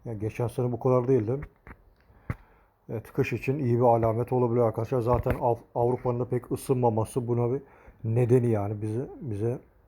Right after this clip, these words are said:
gelecek soğuk havaların ne kadar, e, kuvvetli bir şekilde bizi etkileme ihtimali olduğunu arkadaşlar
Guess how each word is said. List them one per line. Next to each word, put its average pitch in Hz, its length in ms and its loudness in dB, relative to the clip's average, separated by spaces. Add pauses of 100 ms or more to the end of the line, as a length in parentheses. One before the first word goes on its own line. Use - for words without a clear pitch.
(120)
gelecek 110 440 0
soğuk - 300 2
havaların 117 340 2
ne 117 100 0
kadar, 120 280 0 (520)
e, 113 240 -4
kuvvetli 127 340 2
bir 117 60 0
şekilde 113 400 -2
bizi 117 120 0
etkileme 117 420 0
ihtimali 117 460 2 (160)
olduğunu 120 300 2
arkadaşlar 117 400 -2